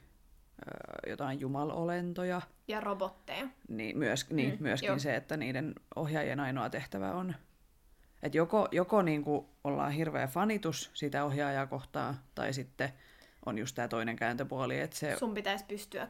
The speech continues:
Speaker 2: kaikkeen.
Speaker 1: Niin, ja sun pitäisi, niinku, olla täydellinen ihminen, koska sä olet siellä
Speaker 2: Stagella.
Speaker 1: peilin, peilin edessä, niin tota,
Speaker 2: Mm.
Speaker 1: ö, onneksi mä en oo ite koskaan joutunut kokea tämmösiä, niinku, ö,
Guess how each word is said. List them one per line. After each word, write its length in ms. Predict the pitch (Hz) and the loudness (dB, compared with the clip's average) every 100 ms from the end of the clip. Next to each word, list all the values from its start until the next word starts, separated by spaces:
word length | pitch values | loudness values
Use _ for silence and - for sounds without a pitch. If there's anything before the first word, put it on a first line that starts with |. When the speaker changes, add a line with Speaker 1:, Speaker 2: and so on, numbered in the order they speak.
| - | -4
Speaker 2:
kaikkeen. 500 | 156 262 - - 214 | -4 -4 -6 -4 0
Speaker 1:
Niin, 140 | 107 | 0
ja 80 | 98 | 0
sun 180 | 123 95 | -2 -4
pitäisi, 380 | 113 113 160 175 | -2 0 -2 -4
niinku, 440 | - - 175 - - - - - - - - | -6 -6 -6 -8 -16 -20 -20 -20 -20 -16 -8
olla 180 | 131 135 | -6 -6
täydellinen 580 | - 113 160 175 175 170 | -4 -4 -2 -2 -2 -4
ihminen, 420 | 160 151 170 - | -4 -4 -4 -4
koska 280 | - 165 - | -6 -8 -6
sä 140 | 156 - | -6 -4
olet 220 | 175 165 | -6 -4
siellä 340 | 202 208 208 165 - - - _ - - - - | -2 0 0 -2 -8 -20 -20 _ -20 -20 -20 -14
Speaker 2:
Stagella. 360 | - - 269 254 | -8 -6 -4 0
Speaker 1:
peilin, 440 | 147 147 160 156 | 2 2 0 0
peilin 360 | 156 151 160 160 | -2 0 0 0
edessä, 400 | 160 165 - 185 | 0 0 -2 -2
niin 240 | 190 196 | 0 0
tota, 280 | 196 262 247 | 0 2 2
Speaker 2:
Mm. 120 | 240 240 - - - - - - - - - - - 170 165 | 0 -6 -14 -20 -20 -20 -20 -20 -20 -20 -20 -20 -6 2 6
Speaker 1:
ö, 40 | 165 | 6
onneksi 280 | 165 165 170 | 6 4 4
mä 80 | |
en 60 | 156 | 4
oo 60 | 151 | 4
ite 220 | 151 151 | 2 0
koskaan 420 | - 139 - 139 | -2 -6 -2 0
joutunut 300 | 127 151 131 | 0 -2 -4
kokea 300 | 160 165 208 | -2 0 2
tämmösiä, 600 | 196 185 175 170 170 165 - - - - - - - | 2 2 4 4 4 2 -2 -6 -10 -14 -18 -14 -6
niinku, 480 | 160 165 160 160 160 - - - - - - - - 160 | -4 -2 0 0 -2 -6 -20 -20 -20 -20 -20 -20 -12 -8
ö, 220 | 165 | -6